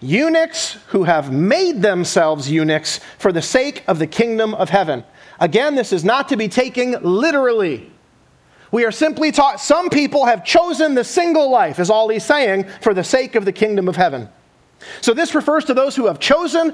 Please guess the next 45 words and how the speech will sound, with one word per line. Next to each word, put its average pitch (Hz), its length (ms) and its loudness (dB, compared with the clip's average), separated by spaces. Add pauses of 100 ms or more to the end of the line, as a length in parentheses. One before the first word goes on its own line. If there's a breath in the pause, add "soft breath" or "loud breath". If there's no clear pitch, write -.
(200 loud breath)
of 220 160 2
their 202 220 0
own 294 420 0
volition. 247 500 0
It 180 80 -2
wasn't 269 280 0
because 226 300 -2
of 175 100 -2
a 156 80 0
birth 285 320 -2
defect. 311 480 0 (160 loud breath)
It 208 100 2
wasn't 247 260 -2
because 220 320 -2
of 165 160 -2
defeat 330 400 0
by 240 160 2
a 190 80 -2
conquering 233 520 0
king. 320 300 0 (160 loud breath)
They 247 120 2
have 269 160 0
chosen 302 380 0
of 202 80 0
their 196 160 0
own 302 200 2
volition, 302 560 0 (200 loud breath)
uh, 196 180 4
being 233 420 -2 (300 loud breath)
enabled 269 540 0
to 208 100 -2
do 294 180 2
so 302 220 2
by 233 120 0
the 175 100 -2
grace 269 380 0
of 190 100 -2
God, 285 340 2 (120 loud breath)
bestowing 294 520 0
on 277 140 0
them 285 180 2
the 240 80 0
gift 269 300 0
of 190 100 -2
singleness, 311 500 0